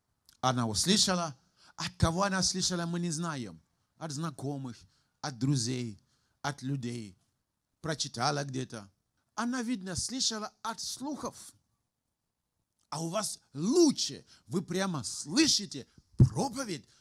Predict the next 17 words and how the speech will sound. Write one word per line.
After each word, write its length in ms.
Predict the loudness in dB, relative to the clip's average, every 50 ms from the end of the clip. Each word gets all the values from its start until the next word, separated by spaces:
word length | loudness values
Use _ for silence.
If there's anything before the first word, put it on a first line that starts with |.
| _ _
от 180 | -20 -20 -20 _ -8
пастора 400 | -6 -4 -4 -4 -6 -8 -12 -14
Генри, 580 | -14 -16 -8 -4 -2 -2 -2 -2 -4 -8 -12 -16
четко, 560 | -12 -6 -2 -2 0 -2 -2 -6 -6 -14 -16 -18
понятное. 720 | _ -14 -8 -4 -2 0 0 0 -2 -6 -8 -8 -8 -10 -14 _ -20 -20 -20 _
Вы 180 | -6 -4 -2 -2
в 100 | -2 -2
лучшем 500 | 2 6 8 8 8 8 6 0 0 2
состоянии. 680 | 0 2 2 0 0 0 -2 -2 -2 -4 -6 -8 -12 -14 -16 -20 -16 _ 0
Означает, 600 | 2 2 2 2 -2 -4 -2 -2 -2 -2 0 0
что 240 | -2 -2 0 0 0
вы 140 | 2 2
можете 480 | 2 4 4 6 4 4 4 2 -2 -2
слышать, 500 | -2 -2 0 0 2 2 2 2 0 -6 -10 -18 -20 -20 -20 _ _
получить 460 | 2 4 4 4 4 2 0 0 0
свое 300 | 0 0 0 2 2 2 4
чудо 400 | 4 2 2 2 2 0 -4